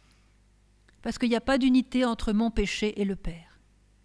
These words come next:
Et il s'est senti rejeté. Et il a dit, « Pourquoi m'as-tu abandonné ? » Il avait perdu, il a tellement souffert qu'il a, que ça,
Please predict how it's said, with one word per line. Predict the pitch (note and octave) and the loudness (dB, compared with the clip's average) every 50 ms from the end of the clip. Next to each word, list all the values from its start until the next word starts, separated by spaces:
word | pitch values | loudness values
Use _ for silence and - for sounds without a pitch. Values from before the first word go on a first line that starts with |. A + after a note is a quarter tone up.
| _ _ _ _ _ _ _ _ _ _ _ _ _ _ _ _ _ _ _ _ _ _ _ _ _ _ _ _ _ _ _ _ _ _ _ _ _ _ _ _ _ _ _ - | _ _ _ _ _ _ _ _ _ _ _ _ _ _ _ _ _ _ _ _ _ _ _ _ _ _ _ _ _ _ _ _ _ _ _ _ _ _ _ _ _ _ _ -2
Et | - A#3 | 0 2
il | A#3+ A#3+ | 2 2
s'est | - - B3+ | 0 -2 -4
senti | A#3 - A3+ G#3 - - G#3 | -2 -2 -4 -4 -4 -4 -6
rejeté. | F3 G3 F3+ - - - - F3 - _ _ _ _ _ _ _ _ _ _ _ _ _ _ _ _ _ _ _ _ _ _ _ _ _ _ _ _ - - | -4 -4 -6 -8 -10 -16 -18 -20 -20 _ _ _ _ _ _ _ _ _ _ _ _ _ _ _ _ _ _ _ _ _ _ _ _ _ _ _ _ -10 -4
Et | - A#3 | 0 2
il | A3+ | 2
a | A#3 | 2
dit, « | G#3 A#3 A3+ | 2 2 2
Pourquoi | - - B3+ - - C4+ C4+ | 4 4 4 4 4 0 0
m'as-tu | B3+ A#3+ A3 - - - G#3 | 0 0 0 2 2 2 2
abandonné ? » | G3 F#3 G3 G3 F#3 F#3+ F#3 F3+ F#3 F#3 - _ _ _ _ _ _ _ _ - - _ _ _ _ _ _ _ _ _ _ - | 2 0 -2 -4 -4 -4 -6 -6 -8 -10 -14 _ _ _ _ _ _ _ _ -20 -20 _ _ _ _ _ _ _ _ _ _ -6
Il | A3 A3 A#3 | -2 0 2
avait | A#3 A3 A3+ A3 | 2 2 2 0
perdu, | - - - F4 E4+ E4 D4 A3+ - | 0 2 4 4 4 4 0 -2 0
il | B3 B3 | 0 0
a | A#3+ | 0
tellement | A#3+ - - G4 F#4 F#4 F4+ E4+ | 0 2 2 2 4 4 2 0
souffert | - - - E4 C#4 - - A3+ G#3+ G#3 G3 - - - - _ _ _ _ _ _ _ _ _ _ _ - - - | 0 0 -2 -2 0 0 0 -2 -2 -4 -8 -10 -14 -20 -20 _ _ _ _ _ _ _ _ _ _ _ -18 -10 -4
qu'il | B3+ A#3 | -2 -2
a, | A#3 A3 - - - - - - - - | -2 -2 -4 -8 -20 -20 -20 -18 -8 -4
que | B3+ | -4
ça, | A#3 - C#4 C4 | -2 0 0 -2